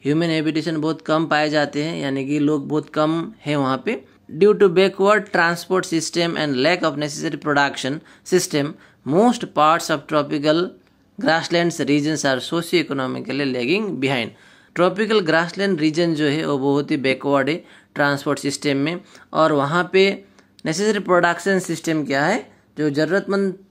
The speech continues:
प्रोडक्शन सिस्टम है, वो इतना डेवलप नहीं हो पाया है, और जिसके चलते आज भी इकोनॉमिकली ट्रॉपिकल ग्रासलैंड जो है, वो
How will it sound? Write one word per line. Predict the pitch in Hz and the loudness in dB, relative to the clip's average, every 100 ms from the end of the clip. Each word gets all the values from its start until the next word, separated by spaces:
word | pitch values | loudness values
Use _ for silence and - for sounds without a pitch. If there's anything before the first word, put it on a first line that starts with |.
| _ - | _ -4
प्रोडक्शन | 120 120 120 165 170 170 190 | -2 0 0 2 2 2 -2
सिस्टम | 175 180 - 156 | -4 -8 -6 -4
है, | 170 | -2
वो | |
इतना | 147 139 | -2 -2
डेवलप | 135 127 127 175 156 | 0 0 0 -2 -2
नहीं | 151 175 | 0 2
हो | 160 127 | 2 2
पाया | 113 104 95 | 0 0 -2
है, | 98 - _ - - - - | -6 -12 _ -20 -20 -10 -2
और | 139 | -2
जिसके | 156 185 214 | -2 -2 -2
चलते | 196 202 180 196 196 - - _ _ _ _ | 2 2 2 2 0 -4 -14 _ _ _ _
आज | 151 196 233 196 | 2 4 4 2
भी | 185 170 | 4 4
इकोनॉमिकली | 160 180 165 165 147 147 143 180 285 - _ _ _ _ _ - | 4 0 0 -4 -4 -4 0 0 -2 -8 _ _ _ _ _ -2
ट्रॉपिकल | 185 190 220 208 | 0 2 0 2
ग्रासलैंड | 175 147 143 143 139 131 | 2 2 0 0 -2 -2
जो | 123 | -2
है, | 120 180 220 | -2 -4 -4
वो | - 180 339 - | -4 -4 -4 -10